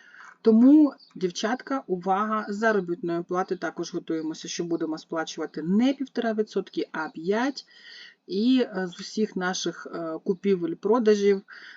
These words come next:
м, різних, не перших, а других, там, апартаментів, е, і, м, машин, е, будемо також сплачувати більше, двадцять три відсотки.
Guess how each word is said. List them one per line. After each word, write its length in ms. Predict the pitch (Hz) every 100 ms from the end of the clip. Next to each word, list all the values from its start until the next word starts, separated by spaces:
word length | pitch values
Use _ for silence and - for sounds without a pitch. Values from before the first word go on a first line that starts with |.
| - 180
м, 340 | 175 175 170
різних, 640 | 175 185 190 175 170 170 185
не 140 | 196
перших, 580 | - 175 156 - 147 -
а 80 | 170
других, 520 | 160 208 269 226 208
там, 240 | - 160 160
апартаментів, 1040 | 170 - 165 - 185 185 175 165 151 - 170
е, 260 | 160 151 -
і, 240 | 175 160
м, 280 | 151 143 - - - - -
машин, 640 | 165 - - - 285 294 - - - - - -
е, 220 | 156 156
будемо 540 | 165 170 226 226 220 196
також 460 | - 180 - 185 -
сплачувати 840 | - - 175 165 165 180 170 170 175 _
більше, 600 | 156 151 151 139 - - - _
двадцять 640 | 180 175 180 175 - 220 208
три 220 | - -
відсотки. 580 | 151 - - - - -